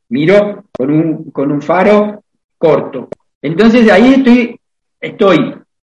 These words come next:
mirando al cultivo de servicio como un insumo, cuando en realidad, ¿la idea cuál es? Bueno, hago un cultivo de servicio, como debe ser, ¿no? Si es multiespecífico, mejor.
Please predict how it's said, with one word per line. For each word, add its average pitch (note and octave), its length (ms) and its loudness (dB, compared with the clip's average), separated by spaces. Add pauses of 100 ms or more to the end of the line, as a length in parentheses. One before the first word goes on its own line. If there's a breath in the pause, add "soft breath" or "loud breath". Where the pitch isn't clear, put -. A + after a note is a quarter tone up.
mirando G3 460 2
al E3+ 100 2
cultivo A3 340 2
de G#3 160 4
servicio A#3 580 2
como A3 240 4
un A#3 120 6
insumo, G#3 640 0 (1300)
cuando E3+ 320 0
en E3+ 140 0
realidad, B3 840 2 (240)
¿la - 120 -12
idea G#3+ 320 0
cuál C#3+ 180 0
es? - 300 -4
Bueno, G3 440 0 (440)
hago C4 200 4
un A3 80 4
cultivo F#3 360 0
de E3+ 100 4
servicio, C3+ 600 -4 (400)
como D3 220 -2
debe D#3 200 2
ser, A#2 480 -2
¿no? F3+ 360 0
Si A#2+ 320 -4
es C#3 180 -2
multiespecífico, C3+ 840 -4
mejor. C#3+ 640 0